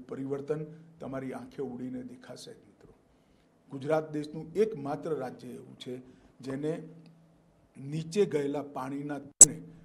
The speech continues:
બાવીસ ફૂટથી વધારે ઉપર લાવવાનો પરિશ્રમ, પુરુષાર્થ કર્યો છે. નર્મદા યોજના પૂરી કરી અને નર્મદા યોજનાના પાણી હજારો તળાવોની અંદર નાખવામાં આવ્યા, લાખોની સંખ્યામાં ચેક ડેમો બનાવ્યા,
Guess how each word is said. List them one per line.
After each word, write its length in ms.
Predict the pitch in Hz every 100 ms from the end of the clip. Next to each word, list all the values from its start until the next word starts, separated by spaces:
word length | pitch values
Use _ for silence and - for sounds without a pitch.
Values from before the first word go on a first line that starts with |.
| -
બાવીસ 440 | 131 131 147 185 160
ફૂટથી 520 | - 139 131 131 156
વધારે 480 | 156 170 131 135 135 - - - -
ઉપર 240 | 127 127 143
લાવવાનો 420 | 123 123 127 131 123 -
પરિશ્રમ, 460 | 123 131 - 165 170 -
પુરુષાર્થ 540 | 131 123 - 131 135 -
કર્યો 240 | - 101 -
છે. 80 | - _ - - - 139
નર્મદા 420 | 147 151 147 147
યોજના 380 | 147 139 151 156
પૂરી 340 | 151 151 160 -
કરી 220 | 156 170 - - - - -
અને 160 | 147 160
નર્મદા 480 | 156 139 156 185 190
યોજનાના 560 | 160 143 139 135 131 131 -
પાણી 320 | 131 135 147
હજારો 520 | - 135 139 147 190 185
તળાવોની 580 | 139 135 147 139 131
અંદર 240 | 120 127 123
નાખવામાં 560 | 123 - - 135 127
આવ્યા, 220 | - - - - - -
લાખોની 440 | 165 165 202 208
સંખ્યામાં 600 | 170 165 160 180 185 165
ચેક 220 | 165 170 170
ડેમો 280 | 165 156 127
બનાવ્યા, 440 | - 123 123